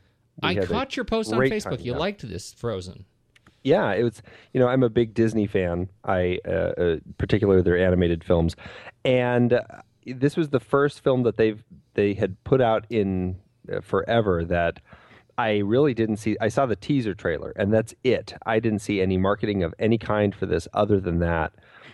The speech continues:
Speaker 1: And so I really had no <laughs> idea what to expect with this film. And I went in kind of blind and had so much fun with it.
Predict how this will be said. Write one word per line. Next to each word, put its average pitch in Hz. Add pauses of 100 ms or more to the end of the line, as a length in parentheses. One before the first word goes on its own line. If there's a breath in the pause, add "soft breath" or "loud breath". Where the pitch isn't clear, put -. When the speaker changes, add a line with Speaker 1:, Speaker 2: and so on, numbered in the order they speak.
(140)
Speaker 1:
And 120
so 143
I 131
really 139
had 135
no 135
<laughs> -
idea 131
what 127
to 120
expect 113
with 131
this 101
film. 131 (440 soft breath)
And 117
I 113
went 110
in 110 (220)
kind 123
of 95
blind 98
and 98
had 107
so -
much 147
fun 95
with 90
it. 90